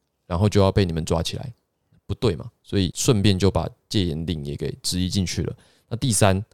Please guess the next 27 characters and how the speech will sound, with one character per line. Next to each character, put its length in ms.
他 120
们 80
就 40
强 220
调， 180
因 220
为 100
你 140
们 280
没 140
有 140
资 200
格 300
来 140
审 260
这 100
个 80
案 220
件， 180
我 120
们 120
觉 200
得 160
不 260
应 240
该 240
是 220